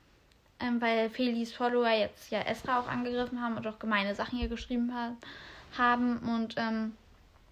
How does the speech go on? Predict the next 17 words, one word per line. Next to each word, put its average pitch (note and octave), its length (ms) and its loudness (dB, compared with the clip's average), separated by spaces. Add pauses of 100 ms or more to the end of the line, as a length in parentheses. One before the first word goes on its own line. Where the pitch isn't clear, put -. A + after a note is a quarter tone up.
(1040)
da A#3+ 180 8
finde C4+ 240 4
ich, C4 100 -6
hätte B3+ 220 4
Feli C4+ 440 0
ein B3 140 0
bisschen B3+ 240 -2
mehr A3+ 220 2
Rücksicht B3 320 -6
nehmen C4 160 0
können, C4 180 -2
bevor B3 300 0
sie C4 100 -2
den C#4+ 180 -4
Kommentar C4 500 -4
geschrieben C4 340 -4
hat. B3+ 80 -4